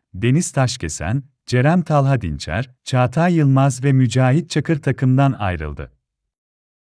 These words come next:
Diyarbakırspor kadroyu yeniledi. Devre arasında Sinan Akaydın, Utku Şen, Batuhan Süer, Gökhan Meral, Abdülaziz Solmaz, Erkan Taşkıran, Okan Dernek,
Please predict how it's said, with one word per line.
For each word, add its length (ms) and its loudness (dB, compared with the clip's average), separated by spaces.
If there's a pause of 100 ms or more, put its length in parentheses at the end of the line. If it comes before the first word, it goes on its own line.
(600)
Diyarbakırspor 1000 2
kadroyu 420 2
yeniledi. 580 -2 (1500)
Devre 320 2
arasında 500 2
Sinan 360 0
Akaydın, 680 -2 (140)
Utku 300 -4
Şen, 360 -2 (160)
Batuhan 440 0
Süer, 480 -4 (240)
Gökhan 380 2
Meral, 420 -2 (120)
Abdülaziz 600 0
Solmaz, 600 -6 (140)
Erkan 400 2
Taşkıran, 640 -4 (140)
Okan 400 2
Dernek, 480 -4